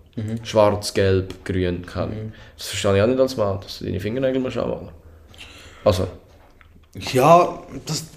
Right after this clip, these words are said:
Speaker 1: das
Speaker 2: Es gibt ja
Speaker 1: find
Speaker 2: mega viel, zum Beispiel der, der Beckham, der eine da, der Sohn,
Speaker 1: Mhm.
Speaker 2: malt seine Fingernägel schwarz an.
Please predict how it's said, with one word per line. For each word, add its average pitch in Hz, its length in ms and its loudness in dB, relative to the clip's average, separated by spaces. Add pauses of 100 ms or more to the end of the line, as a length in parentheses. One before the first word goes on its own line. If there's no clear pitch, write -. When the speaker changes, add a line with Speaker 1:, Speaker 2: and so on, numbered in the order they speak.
Speaker 1:
das - 140 -10
Speaker 2:
Es - 80 -6
gibt 127 100 8
ja 131 80 8
Speaker 1:
find 160 100 6
Speaker 2:
mega 156 100 4
viel, 165 200 0
zum 127 120 -2
Beispiel 120 220 0
der, 113 220 4
der - 360 -6
Beckham, 101 600 2
der 95 100 -2
eine 92 200 -4
da, 87 420 -8
der 92 140 -8
Sohn, 82 320 -8 (240)
Speaker 1:
Mhm. 131 60 0
Speaker 2:
malt 98 200 0
seine 95 160 -4
Fingernägel 95 420 0
schwarz 95 400 -4
an. - 100 -10